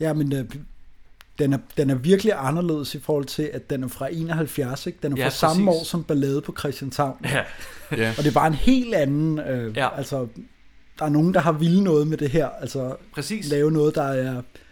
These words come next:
Speaker 1: mere naturtro, altså, fordi det er jo en satirisk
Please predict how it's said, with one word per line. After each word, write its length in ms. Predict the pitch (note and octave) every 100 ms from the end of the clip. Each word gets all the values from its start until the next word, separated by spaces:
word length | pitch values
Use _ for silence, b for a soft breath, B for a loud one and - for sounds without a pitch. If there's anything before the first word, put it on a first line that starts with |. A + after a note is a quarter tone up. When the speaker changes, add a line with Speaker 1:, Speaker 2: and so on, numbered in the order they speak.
| b b b b
Speaker 1:
mere 300 | - D3+ D3
naturtro, 800 | D#3+ D3+ - F#3 E3+ - E3 C#3+ - - - - - -
altså, 180 | C#3 C3+
fordi 280 | C3+ B2+ A2+ -
det 60 |
er 40 | C#3
jo 40 |
en 220 | B2 B2+
satirisk 760 | B2 C#3+ C3 - F#3 F3 - -